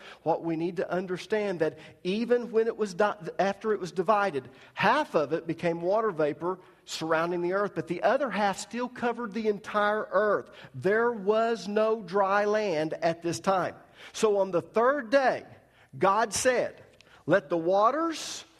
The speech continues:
under the heaven," what does that mean? Under the firmament, under the space that God has created. "Let the waters under the heaven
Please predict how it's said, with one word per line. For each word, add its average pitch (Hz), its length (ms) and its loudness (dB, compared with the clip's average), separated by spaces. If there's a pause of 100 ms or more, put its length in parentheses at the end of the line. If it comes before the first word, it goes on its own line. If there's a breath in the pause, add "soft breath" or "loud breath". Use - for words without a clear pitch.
(200 loud breath)
under 247 320 4
the 269 120 4
heaven," 262 420 2 (580)
what 143 120 -4
does 156 120 -6
that 196 180 2
mean? 254 440 0 (180)
Under 160 200 -2
the 196 100 0
firmament, 247 560 2 (160)
under 190 260 -2
the 220 120 -2
space - 1040 0
that 143 180 -6
God 160 220 2
has 160 120 -10
created. 165 520 -2 (300 loud breath)
"Let 214 260 2
the 196 60 -6
waters 247 580 2
under 254 260 2
the 254 100 4
heaven 240 380 0